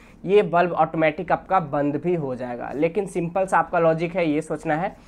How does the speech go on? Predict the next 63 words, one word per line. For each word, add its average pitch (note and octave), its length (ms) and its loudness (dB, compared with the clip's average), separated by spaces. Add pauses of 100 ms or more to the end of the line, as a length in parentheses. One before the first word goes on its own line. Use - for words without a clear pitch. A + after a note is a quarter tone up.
(340)
ना G#3+ 100 6
आपको A3 420 8
डेली G3+ 380 4
आपको F3 340 0
on F3+ 280 0
करना F#3+ 220 2
है, G#3 120 4
ना F3 100 2
ही E3+ 120 2
डेली E3 240 2
आपको F3+ 240 -2
ऑफ C#3 340 -2
करना B2+ 200 -4
है। B2+ 200 -6
Generally F3+ 300 0
इस G3+ 200 -4
किस - 240 -6
पर्पस F#3 420 -2
में F3 120 -2
यूज़ E3 180 -4
करते E3+ 240 -2
हैं F3+ 60 0
वो D3+ 160 0
भी D#3+ 120 -2
आपको D3+ 240 -2
हम D#3+ 120 0
बता C3 220 -2
देते B2 220 -8
हैं। - 180 -14 (360)
सिक्योरिटी F#3+ 400 -2
पर्पस F#3+ 400 -4
में G3+ 100 -2
पहले F3 280 0
इस F#3 220 -6
बल्ब F3+ 260 0
को G3 80 -2
यूज़ F3 200 -4
करने F3 220 -4
का F#3 100 -6
कई D#3+ 200 2
फ़ायदे, C3 300 -4
आपको C3+ 240 -2
हम G3+ 100 4
फ़ायदे D#3 320 0
बताते C#3+ 360 -4
हैं। F3+ 260 -6 (440)
सिक्योरिटी A3+ 420 0
पर्पस A3 360 -2
के G#3+ 120 0
लिए G#3+ 300 0
मान F3+ 200 4
लीजिए F#3 300 -2
आप D#3 260 -2
घर D3+ 220 -2
पे E3+ 320 0
नहीं D3+ 300 2
हैं, D#3+ 180 -2
आप C#3 180 -2
बालकनी C3+ 520 -2
में D3+ 120 0
लगा C3+ 280 -2
करके C#3+ 320 -6
आप C#3+ 180 -2